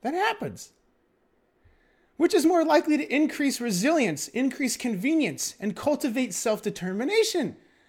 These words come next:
thus making more progress faster and keeping it? Hmm? Go back to Big T.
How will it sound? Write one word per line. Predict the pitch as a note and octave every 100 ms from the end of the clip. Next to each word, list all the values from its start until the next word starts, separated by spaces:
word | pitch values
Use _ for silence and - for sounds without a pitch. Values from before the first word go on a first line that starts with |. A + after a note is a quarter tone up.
| _
thus | D3 G#3+ C4+ A3
making | A#3 B3 A#3+ G3 D3+
more | B3 C4
progress | C4 G3 F3 F3 E3+ - -
faster | - A3+ C4 - F#3 C#3 - _ -
and | E3+ F3
keeping | E4 F4+ E4+ C4+
it? | F3+ - _ _ _ _ _ _ _ _ _ -
Hmm? | C#4+ G4 F#4+ - _ _ _ _ _ - _ _ _ _ _ - - - - - -
Go |
back | E3+ F#3+
to | E3
Big | G3 -
T. | - A3+ A2